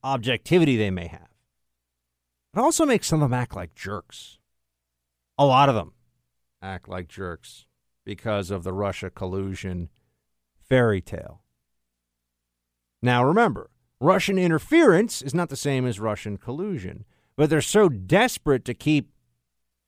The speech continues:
Russian collusion alive that they're willing to magnify the Russian interference, which, as I've said, was, sure, a Facebook and Twitter campaign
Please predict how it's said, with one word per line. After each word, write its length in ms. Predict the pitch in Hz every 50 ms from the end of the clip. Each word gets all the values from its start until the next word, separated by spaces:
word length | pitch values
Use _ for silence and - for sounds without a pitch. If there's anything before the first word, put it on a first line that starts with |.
| _ _
Russian 460 | 117 127 156 160 151 - - 151 135
collusion 500 | - - 131 135 147 151 147 123 123 135
alive 460 | 123 123 139 175 202 190 175 151 135
that 140 | 113 123 104
they're 160 | 147 147 147
willing 280 | 135 143 139 135 131 123
to 120 | - 139 127
magnify 960 | 117 113 135 170 214 247 254 196 170 147 120 - - 123 117 110 110 113 113
the 140 | 104 110 110
Russian 360 | 117 127 123 110 - 120 113
interference, 680 | 107 113 113 - - - 240 214 160 123 107 92 -
which, 340 | - 139 131 - - - - _ _ _ _ _ _ _ _ _ _ _ _ _ _ _ _ _
as 160 | - 101 104 117
I've 220 | 123 139 139 135
said, 380 | - 190 - - 131 110 95 95
was, 340 | 95 95 92 - - - _ _ _ _
sure, 500 | _ - - 208 208 185 120 90 82 87 - _ _ _ _ _ _ _ _ _
a 60 | -
Facebook 560 | - - 135 135 123 - - 127 123 113 - - -
and 420 | 110 107 107 104 104 98 90 -
Twitter 280 | - - 131 123 113 107
campaign 760 | - - 110 104 98 92 - - 98 98 95 92 90 85